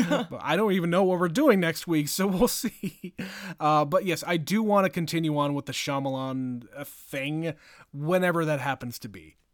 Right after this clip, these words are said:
Speaker 1: Fair enough. And it might be another hundred plus episodes, but we'll get there eventually. <laughs> All right. Well,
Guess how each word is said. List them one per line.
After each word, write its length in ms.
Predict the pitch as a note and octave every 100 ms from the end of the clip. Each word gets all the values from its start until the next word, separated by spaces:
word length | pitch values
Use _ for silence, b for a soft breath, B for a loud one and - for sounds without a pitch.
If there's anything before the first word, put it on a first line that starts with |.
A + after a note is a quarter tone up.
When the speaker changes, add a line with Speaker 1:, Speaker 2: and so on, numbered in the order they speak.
| _ -
Speaker 1:
Fair 260 | A#3+ B3+
enough. 460 | A#3+ A#3 F#3 D3+ E3 -
And 260 | B3 A#3+ B B
it 120 | C4 C4
might 240 | C4+ C4+
be 120 | C4+
another 340 | C4+ C4 B3+ B3
hundred 500 | - C4 C4 C4 -
plus 300 | B3 A#3 -
episodes, 580 | A3+ A3 A#3 - A#3+ A3+
but 180 | - A3+
we'll 200 | B3 E4+
get 260 | B3+ F#4+ -
there 240 | C#4 A#3+
eventually. 600 | F#3+ G#3+ G3+ F#3 B3+ A#3
<laughs> 1500 | D4+ G#3+ D#4 F#3 D4+ F3 C#4 D#3+ B3+ - - C#4 - B3+ -
All 220 | B3+ C4+
right. 260 | B3 B3 G#3 B -
Well, 340 | D4+ E4 -